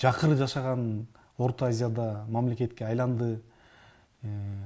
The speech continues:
экономикалык абалдан дагы, саясий абалдан дагы болгон жактан биз кризиске белчебизден баттык.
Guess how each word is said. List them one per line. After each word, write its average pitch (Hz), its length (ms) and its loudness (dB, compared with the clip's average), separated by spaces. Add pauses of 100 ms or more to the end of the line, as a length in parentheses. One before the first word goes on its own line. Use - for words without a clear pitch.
(120)
экономикалык 143 680 4
абалдан 127 440 2
дагы, 120 340 0
саясий 139 460 4
абалдан 131 420 0
дагы 120 280 -2
болгон 131 380 4
жактан 123 340 -2
биз 107 160 -4
кризиске 127 500 0
белчебизден 117 720 0
баттык. 117 460 0